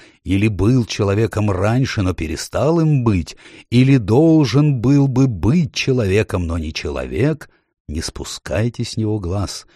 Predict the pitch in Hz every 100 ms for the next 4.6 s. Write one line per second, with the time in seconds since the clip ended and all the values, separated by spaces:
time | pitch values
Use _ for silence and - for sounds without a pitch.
0 | _ _ 90 90 87 76 65 73 110 117
1 | 117 101 82 85 80 82 104 110 101 82
2 | 76 69 82 82 78 - 90 76 - -
3 | _ _ _ _ 78 120 - 131 - 117
4 | 123 156 156 - 87